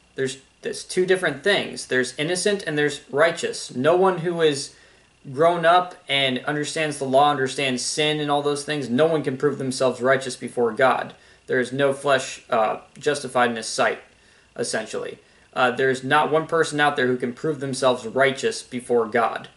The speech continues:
That's why Jesus Christ came and merited salvation for us. But a baby, a child, they are innocent before God. They don't understand the law. They're not old enough to sin. They haven't reached the age of accountability where they now understand they are a sinner before God and it's time to repent and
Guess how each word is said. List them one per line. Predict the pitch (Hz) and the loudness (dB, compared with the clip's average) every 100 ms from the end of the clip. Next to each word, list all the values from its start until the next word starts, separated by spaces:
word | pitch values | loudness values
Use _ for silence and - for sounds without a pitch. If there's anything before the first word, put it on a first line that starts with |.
| _ | _
That's | 123 120 | -4 0
why | 131 | 0
Jesus | 123 135 123 117 | 0 -4 -6 -8
Christ | - 127 117 - | 0 0 0 -6
came | 139 135 | -4 -2
and | 117 | -2
merited | 117 123 120 | 0 0 -2
salvation | 113 120 113 117 - 113 | -2 0 2 0 -2 -10
for | - 214 208 - | 0 4 6 4
us. | - - - _ - - - _ | -6 -14 -18 _ -20 -20 -20 _
But | 139 | 0
a | 131 | 0
baby, | 127 220 254 131 120 | 4 2 2 0 0
a | - - | 0 -4
child, | - 233 254 127 214 - - _ _ _ _ _ - _ | -2 2 4 4 2 -4 -20 _ _ _ _ _ -20 _
they | 143 127 185 | -8 2 6
are | 196 165 - | 6 4 0
innocent | 240 240 - 120 | -2 -2 -4 -6
before | 120 113 120 113 | -8 -4 -2 0
God. | 117 110 104 | 0 0 0
They | 104 | -2
don't | 147 165 | 0 -2
understand | 165 151 - 170 | -4 -6 -2 0
the | 147 | 2
law. | 131 139 156 160 | 4 6 6 6
They're | 127 | 4
not | 131 135 | 2 2
old | 143 139 | 0 0
enough | 143 135 | 0 0
to | - 123 | -2 -6
sin. | - 151 160 156 | -4 -2 0 0
They | 127 120 | 2 2
haven't | 120 127 127 | 2 -2 -4
reached | 135 131 | -6 -8
the | - | 0
age | 131 131 | 0 0
of | 117 | -8
accountability | - 135 127 113 131 135 | -4 -2 0 0 2 2
where | 123 120 | 2 2
they | 120 123 | 4 2
now | 120 127 | 2 0
understand | 127 123 135 123 | 0 -2 -2 0
they | 117 | 2
are | 120 | 2
a | 120 | 0
sinner | - 127 | -2 -6
before | 120 117 120 117 | -6 -6 -4 -2
God | 120 123 | 2 2
and | 117 | 0
it's | 110 | -4
time | - 117 | -6 -6
to | 117 | -4
repent | 113 110 - 123 123 | -2 -2 -2 -6 -4
and | 113 | -6